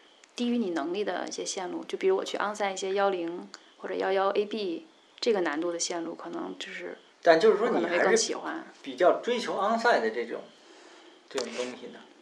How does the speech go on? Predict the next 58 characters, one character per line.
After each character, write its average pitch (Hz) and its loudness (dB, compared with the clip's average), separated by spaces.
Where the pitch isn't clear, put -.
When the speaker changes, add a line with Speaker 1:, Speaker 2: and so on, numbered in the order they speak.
Speaker 1:
嗯， 196 -10
Speaker 2:
是 139 -6
吧？ 120 -4
Speaker 1:
相 233 -4
比 202 -6
较 233 0
而 175 2
言 - -4
吧， - -6
Speaker 2:
嗯， - -16
对。 131 0
Speaker 1:
也 127 -4
谈 165 -4
不 214 -8
上 208 -4
是 170 -8
追 214 -4
求， - -10
Speaker 2:
嗯。 - -12
Speaker 1:
没 196 -10
有 214 0
特 190 4
意 175 2
去 180 0
Speaker 2:
但 160 8
是 147 10
没 190 12
有 208 12
on 190 10
调 180 12
也 117 6
无 127 0
所 135 4
谓， 165 4
是 147 -4
吧？ 127 2
就 131 -8
是 127 -10
Speaker 1:
对， 190 -4
就 - -2
是 294 2
我 220 4
感 214 0
觉 180 2
受 254 4
了 214 2
伤 240 -2
之 247 -6
后， 220 -2
我 196 -6
不 208 -14
会 240 -4
去 202 -6
冒 269 4
险 - -6
地 175 -10
去 196 -8
做 190 -4